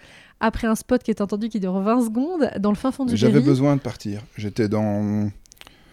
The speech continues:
Speaker 1: Faut
Speaker 2: dans
Speaker 1: oser le
Speaker 2: des
Speaker 1: faire
Speaker 2: fa-,
Speaker 1: quand
Speaker 2: dans des
Speaker 1: même.
Speaker 2: facilités, voilà, je savais des, des mois que je mûrissais un départ, euh,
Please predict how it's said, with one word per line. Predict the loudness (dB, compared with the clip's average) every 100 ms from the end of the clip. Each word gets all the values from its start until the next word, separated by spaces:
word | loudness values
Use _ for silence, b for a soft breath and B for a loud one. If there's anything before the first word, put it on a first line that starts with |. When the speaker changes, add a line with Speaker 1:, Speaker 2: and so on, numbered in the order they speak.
| b b _ -2
Speaker 1:
Faut | 4
Speaker 2:
dans |
Speaker 1:
oser | 4
le |
Speaker 2:
des | 6
Speaker 1:
faire | 4
Speaker 2:
fa-, | 6
Speaker 1:
quand |
Speaker 2:
dans | 6
des | 6
Speaker 1:
même. | 6
Speaker 2:
facilités, | 2 0 -2 0 2 4 4
voilà, | 4 4 4
je | 2
savais | -4 -6 -4
des, | -4 -2
des | 2
mois | 4 4 4
que |
je | 0
mûrissais | 0 -2 -4
un | -6
départ, | -6 -8 -4 -2 -2 -4 -8
euh, | -12 -12